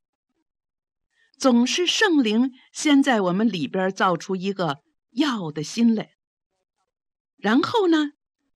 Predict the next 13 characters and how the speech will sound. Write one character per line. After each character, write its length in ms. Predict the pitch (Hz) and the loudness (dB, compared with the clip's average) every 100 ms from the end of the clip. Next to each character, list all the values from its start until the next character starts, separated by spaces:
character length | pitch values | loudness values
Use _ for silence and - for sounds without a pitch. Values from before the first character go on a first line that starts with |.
| _ | _
神 600 | - 185 175 208 233 - _ | -4 0 2 0 -2 -6 _
就 260 | - 202 151 | -6 -4 -2
来 260 | 139 143 | -4 -6
使 240 | 165 - 147 | -6 -6 -6
我 180 | 156 131 | -6 -8
们 260 | 135 139 | -8 -10
饱 300 | 147 110 - _ | -10 -14 -16 _
足， 360 | 127 113 151 _ _ _ _ | -16 -12 -12 _ _ _ _
充 360 | - - 294 277 | -6 4 4 4
满 260 | 226 202 139 | 2 -4 -10
我 120 | - | -12
们。 180 | 113 - _ _ _ _ _ _ _ _ _ _ _ _ _ _ _ _ | -20 -20 _ _ _ _ _ _ _ _ _ _ _ _ _ _ _ _
神 640 | - - 175 147 175 196 | -14 -8 -6 -4 -4 -6